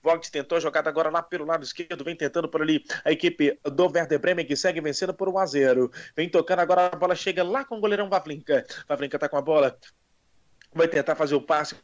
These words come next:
por ali curtinho, não preferiu meter o sapato na bola, vem tentando buscar um ataque ali com aquela famosa ligação direta, não consegue, chega bem na marcação, o Heidenheim afasta a bola, não consegue o domínio, vem a bola, espirra de novo no campo de ataque da equipe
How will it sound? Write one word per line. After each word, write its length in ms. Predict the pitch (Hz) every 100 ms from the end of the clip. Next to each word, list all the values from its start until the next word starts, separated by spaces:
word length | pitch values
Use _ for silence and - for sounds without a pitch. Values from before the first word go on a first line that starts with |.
| -
por 100 | -
ali 140 | 147 139
curtinho, 360 | 135 127 170
não 160 | 156 156
preferiu 320 | 165 - 147
meter 220 | 151 147
o 60 | 147
sapato 480 | - 127 - 147 143
na 80 | 131
bola, 320 | 151 147 - - -
vem 100 | 156
tentando 400 | 147 123 165 147
buscar 300 | 139 - 156
um 60 |
ataque 320 | 147 156 156
ali 100 | 147
com 60 | 147
aquela 360 | 143 - 175 147
famosa 520 | - 139 139 143 139
ligação 580 | 139 135 127 110 160 156
direta, 460 | 143 147 - 135 - - -
não 140 | 160
consegue, 500 | 165 143 - 147 143
chega 220 | 139 143
bem 160 | 143 156
na 60 | 143
marcação, 380 | 143 135 - 143
o 60 |
Heidenheim 320 | 139 151 139
afasta 440 | 143 - 156 139 143
a 20 |
bola, 320 | 135 156 147 - - -
não 200 | 151 165
consegue 500 | 147 127 - 156 139
o 20 |
domínio, 600 | 127 120 147 - 160 135 - -
vem 200 | 156 160
a 100 | 143
bola, 220 | 139 160
espirra 580 | 143 - - - 202 143
de 100 | 139
novo 320 | 151 160 131
no 120 | 139
campo 200 | 139 180
de 80 | 156
ataque 240 | 143 160 156
da 60 |
equipe 300 | 139 160 143